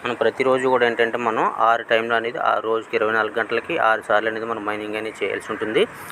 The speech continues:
ఆ మైనింగ్ టైమింగ్ కూడా మీకు ఏంటంటే నేను మీకు స్క్రీన్ మీద ఇస్తాను. ప్రజెంట్ ఏంటంటే ఇక్కడ బాణం గుర్తు కనిపిస్తుంది చూడండి, ఇక్కడ క్లిక్ చేయండి ఒకసారి.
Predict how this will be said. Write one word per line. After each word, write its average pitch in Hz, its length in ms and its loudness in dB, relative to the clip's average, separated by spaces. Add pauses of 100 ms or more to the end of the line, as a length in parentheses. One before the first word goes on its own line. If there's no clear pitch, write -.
(200)
ఆ 135 40 2
మైనింగ్ 139 340 -2
టైమింగ్ 139 320 0
కూడా 135 200 0
మీకు 143 280 -4
ఏంటంటే 127 340 0
నేను 135 160 -2
మీకు 120 180 -6
స్క్రీన్ 113 300 -2
మీద 117 100 0
ఇస్తాను. 120 340 -2
ప్రజెంట్ 127 380 0
ఏంటంటే 127 300 0
ఇక్కడ 131 160 -2
బాణం 113 340 0
గుర్తు 120 140 -10
కనిపిస్తుంది 120 420 -6
చూడండి, 135 180 0
ఇక్కడ 127 140 -4
క్లిక్ - 360 -8
చేయండి 101 160 0
ఒకసారి. 104 420 0